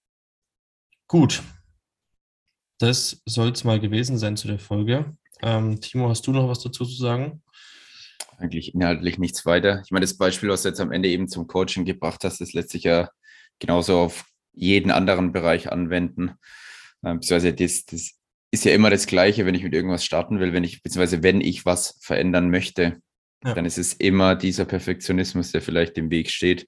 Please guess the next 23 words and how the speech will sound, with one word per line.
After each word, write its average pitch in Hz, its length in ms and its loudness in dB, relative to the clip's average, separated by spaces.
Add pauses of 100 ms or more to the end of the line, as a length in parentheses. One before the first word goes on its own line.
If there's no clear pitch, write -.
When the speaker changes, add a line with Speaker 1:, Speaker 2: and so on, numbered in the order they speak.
(360)
Speaker 2:
Anhand 82 340 -2
von 90 140 0
dem 85 140 2
praktischen 85 420 -4
Beispiel, 80 400 0
wie 82 40 -2
du 82 60 -2
es 85 100 -4
jetzt - 160 -8
übers 80 200 -6
Coaching 82 400 -4
gesagt - 400 -6
hast, - 180 -6
egal, 82 520 2 (180)
egal 80 180 0
in 82 120 -2
welchem 80 260 -2
Bereich. 82 480 2 (640)
Und - 40 -4
da 90 60 2
geht's 92 240 0
halt 90 120 4
einfach, 95 500 4